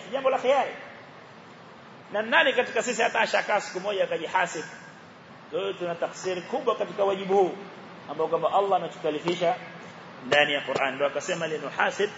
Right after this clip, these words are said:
anfusana." Na muhasabatu nafs ni wajiba, si masala ati ni khiari, ni uzuri ukawa kwa, la, la, yajib kull ahad akae ajihasibu, "Mimi nimefanya nini? Fanya nini? Fanya nini?" Kwa sababu Allah ataka ufanye hivyo. Akwambia, "Wal tanzur,"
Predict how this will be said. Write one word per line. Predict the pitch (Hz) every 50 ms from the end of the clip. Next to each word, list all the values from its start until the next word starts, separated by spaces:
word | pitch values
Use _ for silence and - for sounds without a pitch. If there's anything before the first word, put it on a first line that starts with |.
| - - - - - - - - - - - - - -
anfusana." | 156 147 135 123 147 139 - 135 131 127
Na | 143 143
muhasabatu | 139 135 123 175 185 175 - 175 170 165 160 165 165 156 160
nafs | 190 214 208 - - 160
ni | 151 151
wajiba, | 160 190 208 208 202 196 170 151 160 190 175 175 175 175 - - - - - - - - - - - -
si | - - 180
masala | 170 160 147 - - 175 170 165 147 156
ati | 165 160 165
ni | 160 151
khiari, | 127 - 151 151 165 180 175 170 170 170 - - - - - - - -
ni | 143 143
uzuri | 147 147 135 165 185 190 175 165
ukawa | 160 156 170 170 165
kwa, | 165 165 151
la, | 165 202 240 240 214 185
la, | 165 143
yajib | 135 143 208 269 254 202 185 170 - -
kull | 269 262 226 -
ahad | - - - 233 - - - - - - - - - - - -
akae | 151 - - 202 220 214 202 -
ajihasibu, | 180 165 160 151 147 143 - 180 170 - - - - -
"Mimi | - 170 170
nimefanya | 156 143 139 - 139 131 131 127
nini? | 147 160 160 151 160 - - - - - - - - - 117
Fanya | 117 120 131
nini? | 147 160 170 160 135 -
Fanya | 123 120 117
nini?" | 113 113 107 - - - - - - -
Kwa | 120
sababu | - 165 - 143 131
Allah | - 165 156 147
ataka | 127 - 156 143 - 143 131
ufanye | 120 - 123 120 123
hivyo. | 123 123 110 - - - - - - - - 123
Akwambia, | 117 - 135 131 143 160 151 147
"Wal | 139 131 123
tanzur," | - 165 170 175 175 170 185 202